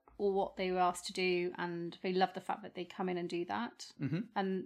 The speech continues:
Speaker 1: they were very, very, um, they talked very freely about the fact that a lot of people in my lifestyle probably should take advantage of the free services
Speaker 2: Yeah.
Speaker 1: the N H S offer.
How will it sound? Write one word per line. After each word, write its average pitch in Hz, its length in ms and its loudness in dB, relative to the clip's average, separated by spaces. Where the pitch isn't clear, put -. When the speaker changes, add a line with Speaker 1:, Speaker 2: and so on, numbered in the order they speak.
Speaker 1:
they 240 120 6
were 214 120 4
very, 190 400 6
very, 175 420 2
um, 170 360 2
they 185 140 2
talked - 300 -4
very 185 160 2
freely 180 420 0
about - 280 -6
the 180 60 -16
fact - 280 -2
that - 340 -10
a 208 40 -2
lot 190 120 -2
of - 60 -12
people 190 240 -8
in 185 80 -2
my 175 60 -2
lifestyle 175 540 -4
probably 185 260 -6
should 208 360 0
take 196 340 -8
advantage 202 520 -2
of 190 120 -10
the 185 60 -12
free 196 280 -4
services 190 400 0
Speaker 2:
Yeah. 185 120 2
Speaker 1:
the 185 100 -2
N 180 100 -2
H 180 160 -4
S 185 140 -6
offer. 226 320 -2